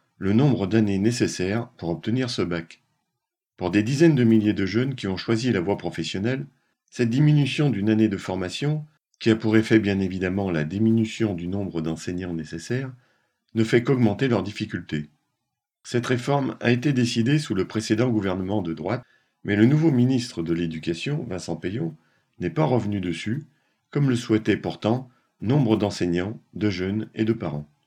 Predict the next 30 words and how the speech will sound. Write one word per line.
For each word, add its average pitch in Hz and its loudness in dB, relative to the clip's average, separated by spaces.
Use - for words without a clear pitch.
Cette 127 -4
réforme 117 2
s'accompagne 95 0
en 101 -4
plus 139 -6
d'un 92 -4
changement 120 0
de 85 -2
programme 104 -2
consistant 123 -2
surtout 143 -4
en 85 0
leur 82 0
allègement. 87 -2
Cela 151 2
entraîne 131 2
une 101 4
réduction 120 -2
supplémentaire 117 -2
des 95 -6
heures 120 -2
d'enseignement. 98 -6
Celle-ci 113 0
étant 127 2
calculée 107 4
sur 78 -6
l'ensemble 98 -2
des 76 -6
trois 78 -6
années, 139 -4